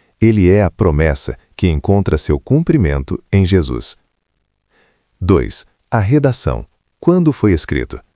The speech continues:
A composição do A T abrange aproximadamente mil anos de história, cerca de mil e quatrocentos antes de Cristo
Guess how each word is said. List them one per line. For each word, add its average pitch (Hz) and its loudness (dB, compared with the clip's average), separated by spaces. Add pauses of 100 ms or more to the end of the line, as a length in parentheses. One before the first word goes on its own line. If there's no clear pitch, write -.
(840)
A 98 0
composição 107 0
do 87 0
A 71 -2
T 90 0
abrange 92 0
aproximadamente 80 0
mil 110 2
anos 113 2
de 110 0
história, 71 -2 (240)
cerca 78 -2
de 71 -2
mil 98 2
e 127 -2
quatrocentos 73 -2
antes 71 -2
de 67 -4
Cristo 76 -4